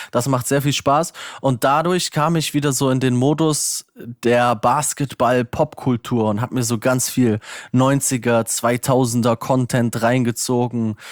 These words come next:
ähm, und auch irgendwie so den ganzen Stuff, der irgendwie Impact hatte auf,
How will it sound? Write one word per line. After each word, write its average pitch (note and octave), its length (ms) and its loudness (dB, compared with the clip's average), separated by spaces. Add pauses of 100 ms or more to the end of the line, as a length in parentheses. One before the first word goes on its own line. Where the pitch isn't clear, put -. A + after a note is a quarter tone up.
(320)
ähm, A2 460 4
und A#2+ 280 -2
auch A2 220 0
irgendwie A2+ 320 -2
so A2 200 0
den A2+ 160 0
ganzen A#2+ 280 0
Stuff, A#2+ 420 -2
der A#2 180 -2
irgendwie A#2+ 340 0
Impact C3 600 0
hatte B2 380 0
auf, - 380 0